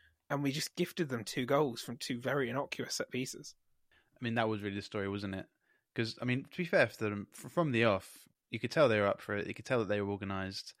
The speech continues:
Speaker 2: I think Rob Edwards has done such a good job at getting that, like, that, that team as close to Prem ready as, as you possibly can be of that team. Because, I mean, I've said before, I think this Luton team reminds me a lot of the Blackpool team that came up um,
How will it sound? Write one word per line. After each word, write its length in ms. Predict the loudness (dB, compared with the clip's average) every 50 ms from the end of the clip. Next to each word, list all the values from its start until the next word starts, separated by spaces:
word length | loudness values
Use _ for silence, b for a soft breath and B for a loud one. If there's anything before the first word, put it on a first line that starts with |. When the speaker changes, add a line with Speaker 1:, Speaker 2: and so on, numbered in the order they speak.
| b b b b b -6
Speaker 2:
I 40 |
think 220 | -4 -2 -2 0 0
Rob 160 | -2 2 2
Edwards 360 | 2 0 0 0 -2 -2 -4
has 100 | -8 -6
done 380 | -4 -4 -4 -2 -4 -6 -8 -10 _
such 280 | -8 -6 -6 -4 -4 -6
a 40 | -6
good 120 | -6 -6
job 280 | -2 -2 -2 -2 -2 -2
at 220 | -2 -2 -4 -4 -8 _ _ _ _ _ _ _ _ _ _ _ _ -6
getting 280 | 0 0 2 2 2 0
that, 180 | 0 -2 -4 -6 _ _ _ -20 -20 -20 _ -2
like, 260 | -2 -2 -2 -2 -2
that, 160 | -2 0 0 0
that 180 | 0 -2 -2
team 420 | -4 -6 -4 -4 -4 -4 -6 -6 -6
as 120 | -6 -6 -6
close 440 | -6 -2 0 2 2 2 0 -2 -4
to 100 | -6 -6
Prem 340 | -4 -2 0 0 0 2
ready 280 | 2 2 2 2 0 -2
as, 80 | -2 -2
as 160 | -2 -2 -2
you 100 | -4 -4
possibly 300 | -4 -6 -6 -6 -6 -6
can 280 | -4 -4 -2 -2 0
be 120 | 0 0 0
of 80 | 0
that 160 | 0 -2 -2 -4
team. 180 | -6 -6 -6
Because, 220 | -6 -6 -4 -2 0
I 80 | 0 0
mean, 140 | 0 0 0
I've 140 | -2 -2 -2
said 100 | -4 -6
before, 400 | -6 -4 -2 0 2 2 2 0
I 60 | -2
think 400 | -2 -4 -6 -6 -6 -10 -12 b b b b b b b b
this 180 | -2 -2 0 2
Luton 240 | 2 2 2 0 -2
team 180 | -2 -4 -2
reminds 380 | -2 0 2 2 2 2 0 -2
me 80 | -2 0
a 20 |
lot 160 | 2 2 2
of 340 | 2 2 0 0 -2 -6 -12 -16 _ _ _ _
the 80 | -6 0
Blackpool 500 | 4 4 4 4 2 -2 -4 -4 -4 -2
team 300 | -2 -2 -2 -2 -2 -4
that 120 | -8 -8
came 240 | -6 -4 -4 -4 -4
up 160 | -6 -8 -10 -14 _ -20 _ _ _ _ _ _ _ _ -6
um, 320 | -4 -4 -2 -2 -4 -4